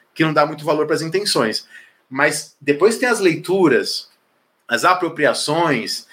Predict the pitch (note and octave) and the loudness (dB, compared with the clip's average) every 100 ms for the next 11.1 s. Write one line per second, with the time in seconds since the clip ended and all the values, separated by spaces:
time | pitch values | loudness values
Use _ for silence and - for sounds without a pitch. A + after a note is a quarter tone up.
0 | - A#2+ A#2 C3+ F3+ F3+ D#3+ D3+ D3+ D3+ | -8 -6 0 2 4 2 -4 -4 -2 0
1 | D3+ C3 C3 D#3 E3 C3+ - - C3 D3+ | 0 0 2 2 2 -6 -8 -2 2 2
2 | D3 - A2+ - - _ B2+ D3+ E3 G#3 | 0 -4 -8 -12 -20 _ 0 0 0 -6
3 | A3 A3 G3 F#3+ G3 G3 F3+ D#3+ D#3 D3 | -6 -8 2 4 4 2 2 4 4 6
4 | B2+ C3+ C#3 C#3 C3+ D#3 D#3+ A2+ G2+ G#2 | 6 6 4 2 2 -2 0 2 4 4
5 | A#2 A#2+ C3 C3 B2 C#3+ - F3 D#3 - | 4 2 0 -2 -2 -4 -2 -2 -2 -2
6 | C#3+ A#2 A#2 A#2 - - _ _ _ - | -2 2 0 0 -10 -12 _ _ _ 0
7 | G#3 C#4+ A3 F3 - D#3+ C#3+ C3 B2+ - | 0 0 -4 -6 -4 -4 -2 -2 0 0
8 | C#3 F#3+ - _ _ - F3+ G3 F3+ D#3 | 0 -2 -6 _ _ 0 2 2 -2 -2
9 | - D3+ - - C#4+ - G3 E3+ D3 E3 | 2 2 2 2 0 2 2 4 2 -2
10 | E3+ D#3+ D3+ D#3 D3 E3+ - D#3 - A#2+ | -2 -2 0 0 0 0 0 0 0 0
11 | G#2 | -2